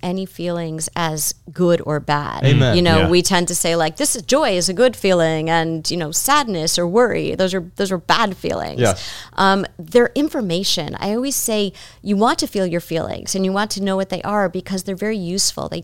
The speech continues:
Speaker 1: tell you what direction to go in. They're like a compass. Our feelings are like a compass. They tell you where to go. Even something like envy, right? We're like, "Oh, I don't wanna feel envious of someone." But it tells you something about desire. It tells you, "I want something like that."
Speaker 2: Mm-hmm.
Speaker 1: So then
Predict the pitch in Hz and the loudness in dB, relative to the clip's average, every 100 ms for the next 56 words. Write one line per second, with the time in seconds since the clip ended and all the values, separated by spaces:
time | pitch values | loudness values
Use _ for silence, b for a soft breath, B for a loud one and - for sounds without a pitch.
0 | - - - 240 254 196 170 156 B - | -10 -12 -4 -2 0 0 -2 -4 B -2
1 | 180 - 175 160 - 160 156 160 143 147 | 0 0 -2 -2 -4 -4 -4 -6 -2 -2
2 | 143 50 - 165 180 185 180 175 - 160 | -2 -6 -14 -2 0 2 0 -4 -4 -4
3 | - - - 156 - 196 202 175 160 156 | -4 -6 -4 -4 -2 -2 -2 -4 -6 -8
4 | 156 - 160 147 - 160 - 180 190 175 | -10 -6 -6 -6 -8 -8 -6 -4 -4 -2
5 | 156 - 147 156 151 B B 277 339 392 | -4 -4 -4 -2 -2 B B -2 -2 -2
6 | 269 247 208 170 - 165 190 170 147 - | -2 0 -2 -2 -2 2 2 2 -2 -2
7 | 139 147 117 120 - 247 214 202 208 208 | -2 -2 -4 0 4 4 4 0 -2 -4
8 | 202 - 190 - 214 196 175 - 156 160 | -4 -2 -2 2 0 2 0 -2 -4 -2
9 | 165 147 B B - 233 - - 262 302 | -2 -4 B B -4 -4 -4 -6 -4 -2
10 | 349 226 202 196 185 175 175 151 160 170 | -2 -2 -4 -4 -2 -2 -2 -2 0 0
11 | 180 151 117 - 208 208 - - - 247 | 2 0 -2 -6 -4 -4 -6 -10 -8 -8
12 | 170 170 220 - 202 185 - 170 143 147 | -8 -8 -6 -6 -6 -6 -4 -6 -6 -10
13 | 143 - - - - - 113 110 92 - | -10 -8 -6 -6 -8 -6 -4 -2 -2 4
14 | 220 226 285 | 6 6 2